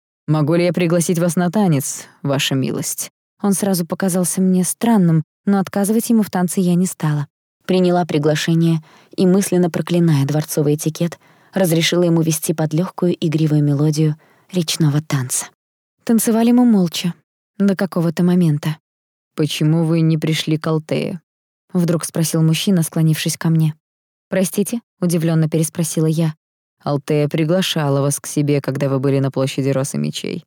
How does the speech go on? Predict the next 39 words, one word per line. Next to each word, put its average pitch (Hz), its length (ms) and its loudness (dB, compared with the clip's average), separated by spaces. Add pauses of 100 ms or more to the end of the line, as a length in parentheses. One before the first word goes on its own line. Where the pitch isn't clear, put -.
(380)
Но 139 280 0
вы 135 160 0
так 135 340 -4
и 135 180 0
не 143 240 2
нанесли 139 420 0
ей 147 200 -2
визит". - 500 -12 (560)
"Вы 202 180 2
что-то 208 320 -4
путаете", 170 600 -4
ответила 160 420 -2
я. 156 240 0 (340)
"Меня 208 240 2
никто 190 240 0
никуда 202 260 0
не 202 100 2
приглашал". 196 560 0 (640)
"Вы 139 160 -4
плохо 135 280 -4
смотрели - 460 -6
в 151 60 -10
карманах", - 600 -8 (480)
загадочно 156 540 -2
сказал 151 380 -2
он 170 200 2
и 151 40 2
вдруг 151 480 -4
отпустил 165 520 -2
меня. 151 320 2 (540)
"Не 185 120 2
понимаю 175 460 2
вас". 156 280 -4 (600)
"К - 80 -14
тому 180 240 2
же 165 120 0
Алтея 170 280 0
под 190 140 -4
стражей", 165 480 -2